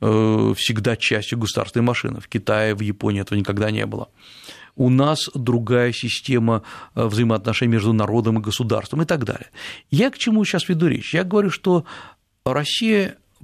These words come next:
по своей структуре действительно не похожа на Азию, ну, совсем, ну, абсолютно. И, э, пытаться с Китаем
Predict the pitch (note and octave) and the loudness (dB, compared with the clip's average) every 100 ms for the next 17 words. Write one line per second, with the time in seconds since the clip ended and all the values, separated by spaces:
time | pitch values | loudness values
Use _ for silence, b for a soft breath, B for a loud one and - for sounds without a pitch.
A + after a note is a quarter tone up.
0 | - E3 D3 D3+ C#3+ A#2+ C3+ B2+ - G3 | -2 2 2 4 2 2 0 -2 2 2
1 | C#3 A2 - E3 C#3 A#2+ B2 G#2+ - G#2 | 2 -2 0 2 4 4 2 -2 -2 0
2 | G#2 - A2+ G#2+ - D3+ - D#3 - - | 0 0 0 0 -2 -2 -2 -4 -4 -8
3 | - A#2 _ D#3 E3 - D3+ A#2 - - | -8 -14 _ 0 0 -2 -2 -2 -6 -16
4 | - _ _ B B B B B B _ | -20 _ _ B B B B B B _
5 | D#3 E3+ E3+ - C#3+ C3 B2+ B2+ B2+ B2 | 2 4 4 2 2 4 6 6 4 2
6 | A#2+ - D3 G#3 G3+ - F3 E3 D#3 - | -4 -4 0 2 0 0 2 2 2 -4
7 | _ _ _ _ _ _ - - F3 D#3 | _ _ _ _ _ _ -4 0 0 0
8 | F3+ B2+ G#2 G#2 | 2 2 0 -8